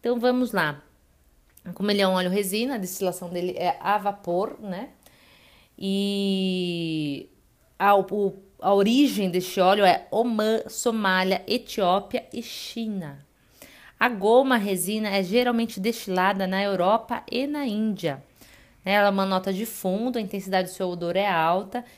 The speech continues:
e combina muito bem com gerânio, grapefruit, lavanda, laranja, melissa, patchouli, pinheiro, rosa e sândalo. As principais propriedades do óleo de olíbano são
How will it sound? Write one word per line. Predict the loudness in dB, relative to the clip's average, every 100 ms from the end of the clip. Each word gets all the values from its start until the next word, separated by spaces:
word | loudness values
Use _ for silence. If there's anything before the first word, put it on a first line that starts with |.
| _
e | -4
combina | -2 0 0
muito | 0 0 -2 -2
bem | 0 0
com | 0 -4
gerânio, | -2 -2 0 2 2 -2 -6 -12 _ _ -4
grapefruit, | 0 0 -2 -8 -4 -2 -2 -4 -6
lavanda, | -2 0 2 0 0 -2 -2
laranja, | 0 2 0 -2 -4 -6 -8 -10 _ -6
melissa, | -2 0 0 0 -2 -2 -2 -2 -6 _ _
patchouli, | 2 2 -2 -4 -2 -4 -6 -8
pinheiro, | -4 -2 0 0 -2
rosa | -2 2 4 4 0 -2
e | -2
sândalo. | -4 -4 -4 -4 -4 -4 -4 -6 -8 -12 _ -20 _
As | -16
principais | -4 -2 0 0 0
propriedades | -4 -2 4 4 4 2 -2
do | 0
óleo | 0 0
de | -2
olíbano | -2 -2 -2 -2 -4
são | -2 0 0